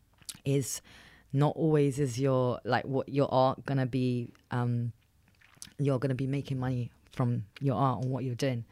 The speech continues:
So a lot of the time, like, you need to, well,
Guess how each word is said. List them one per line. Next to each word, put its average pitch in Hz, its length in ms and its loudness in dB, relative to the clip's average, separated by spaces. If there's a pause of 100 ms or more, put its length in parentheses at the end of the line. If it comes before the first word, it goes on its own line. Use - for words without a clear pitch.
(520)
So - 240 0
a - 20 4
lot 135 160 4
of 131 80 -2
the 135 60 0
time, 127 340 2
like, 120 400 -4 (100)
you 143 160 2
need 139 180 2
to, 127 220 0 (160)
well, 117 280 2